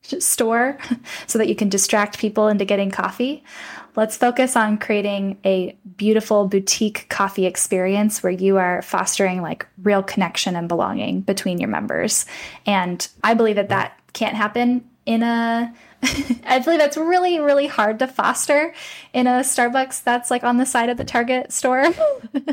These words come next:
<laughs> I believe it's much easier to do when you have a dedicated space that's both safe and also feels, feels exclusive to that community. So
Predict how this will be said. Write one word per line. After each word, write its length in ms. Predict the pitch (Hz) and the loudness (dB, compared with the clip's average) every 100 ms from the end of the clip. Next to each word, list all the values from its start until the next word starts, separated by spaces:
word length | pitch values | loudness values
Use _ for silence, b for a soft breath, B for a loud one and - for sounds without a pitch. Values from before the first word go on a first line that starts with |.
| 285 | -6
<laughs> 640 | 285 _ _ _ _ - | -12 _ _ _ _ -4
I 120 | 220 | 0
believe 240 | 214 220 220 | 2 2 2
it's 220 | 208 - | -2 0
much 720 | 214 220 226 247 247 247 - - B B _ | 2 4 4 4 2 0 -6 -10 B B _
easier 440 | 247 269 254 226 | 0 2 4 4
to 100 | 220 | 4
do 280 | 214 202 202 | 2 2 2
when 120 | 190 | 2
you 100 | 185 | 0
have 200 | 190 185 | -2 -2
a 60 | 190 | -2
dedicated 500 | 190 170 190 185 185 | -2 -2 0 -2 -2
space 340 | - 175 180 | -4 -2 -2
that's 260 | - 175 - | -4 -4 -6
both 440 | - - 208 214 | -8 0 0 2
safe 560 | - - - 196 294 - | 0 0 2 0 -2 -2
and 100 | 208 | 0
also 320 | 190 190 202 | 0 0 0
feels, 720 | 190 - 202 190 190 185 185 - B B B - | 0 -2 2 4 4 2 -2 -8 B B B 0
feels 220 | 277 262 | 2 4
exclusive 500 | 220 - 196 190 175 | 0 2 2 2 0
to 80 | - | -2
that 140 | - | -4
community. 480 | - - - - - | -4 -6 -4 -6 -8
So 240 | - - | -4 -4